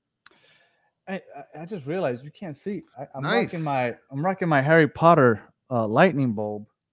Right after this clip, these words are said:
Speaker 1: Because
Speaker 2: Nice.
Speaker 1: Yeah. Uh, today was the last chapter in the final movie of Harry Potter. Me and the kids and my wife, the narrator, basically, she read,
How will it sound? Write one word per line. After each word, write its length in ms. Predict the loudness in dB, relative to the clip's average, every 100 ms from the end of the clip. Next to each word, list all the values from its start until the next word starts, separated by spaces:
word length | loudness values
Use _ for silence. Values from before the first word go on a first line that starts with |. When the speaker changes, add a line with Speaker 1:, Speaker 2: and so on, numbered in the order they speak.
| _ _
Speaker 1:
Because 180 | -10 -4
Speaker 2:
Nice. 580 | -2 -2 -4 -12 -18 -20 _ _ _ _
Speaker 1:
Yeah. 520 | -12 -6 -4 -4 -4 -8 _ _ _ -6
Uh, 380 | -2 0 0 -4 _ _ _
today 300 | -6 -2 -2
was 300 | -2 -4 -6 _ _ -10
the 100 | -6
last 380 | -4 -4 -6 -12
chapter 360 | -4 -4 -4 -4
in 80 |
the 80 | -4
final 400 | -6 -2 0 0
movie 340 | -2 -2 -4 -4
of 80 |
Harry 280 | -4 -4 -4
Potter. 580 | -6 -4 -2 0 -4 -6 _ _ _ _
Me 220 | -10 -4 -4
and 100 | -4
the 60 |
kids 540 | -8 -6 -4 -6 -16 _ _
and 120 | -12
my 140 | -8 -4
wife, 420 | -2 -2 -4 _ _
the 80 | -10
narrator, 480 | -4 -2 0 0 -2
basically, 320 | -4 -6 -8
she 140 | -10 -6
read, 180 | -6